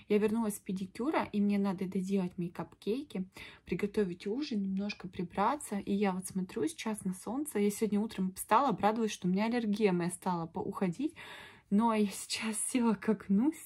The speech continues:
снимаю и вижу, что она вот, вот она вся. Вот, в общем, так что будем такими делами заниматься,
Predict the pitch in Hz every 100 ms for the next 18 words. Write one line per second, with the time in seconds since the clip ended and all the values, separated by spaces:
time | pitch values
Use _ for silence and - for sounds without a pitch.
0 | - 190 196 233 247 180 190 208 202 185
1 | - - 175 175 190 185 - - - 190
2 | 190 165 170 190 - 180 180 - - -
3 | - - - - 202 254 190 - 214 -
4 | 220 208 220 - 220 240 233 208 220 208
5 | 208 214 208 208 285 - 311